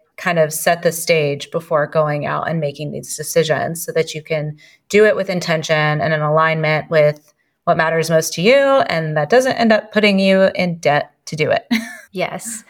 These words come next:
Speaker 1: So coming up on the rest of this season, we're gonna be bringing in and talking to experts in all different aspects that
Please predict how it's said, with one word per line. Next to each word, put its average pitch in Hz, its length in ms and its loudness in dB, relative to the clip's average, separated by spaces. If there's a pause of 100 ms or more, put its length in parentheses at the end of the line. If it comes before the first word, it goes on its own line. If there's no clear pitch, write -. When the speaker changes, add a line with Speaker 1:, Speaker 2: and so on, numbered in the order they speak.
(280)
Speaker 1:
So 185 460 2
coming 269 320 -2
up 233 180 2
on 196 120 2
the 190 80 4
rest 180 280 2
of 190 100 4
this 190 220 0
season, 165 640 0
we're 185 120 4
gonna 226 200 0
be 196 280 2
bringing 185 360 0
in 170 240 2
and 165 100 0
talking 170 400 -4
to 165 380 -6
experts 240 580 0
in 185 280 0
all 202 260 4
different 185 380 0
aspects 165 640 -2
that 156 340 0